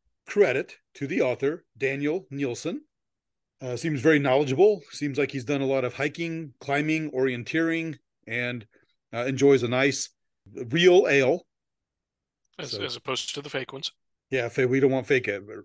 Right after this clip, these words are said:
Speaker 1: ales like Budweiser, which is a lager. <laughs>
Speaker 2: <laughs> Hence, hence the reason it would be a fake ale. <laughs>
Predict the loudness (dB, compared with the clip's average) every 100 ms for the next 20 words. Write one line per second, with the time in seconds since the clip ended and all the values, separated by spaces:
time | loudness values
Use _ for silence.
0 | -8 -6 -6 -4 -4 -2 -2 -4 -6 -8
1 | _ _ _ _ -2 -2 0 0 2 2
2 | 0 -4 -8 -14 -16 4 4 4 -2 0
3 | -2 0 -2 0 0 2 2 2 0 0
4 | -2 -2 -8 -4 -4 -4 -6 -2 0 2
5 | 4 4 4 0 2 2 4 2 4 0
6 | 0 -6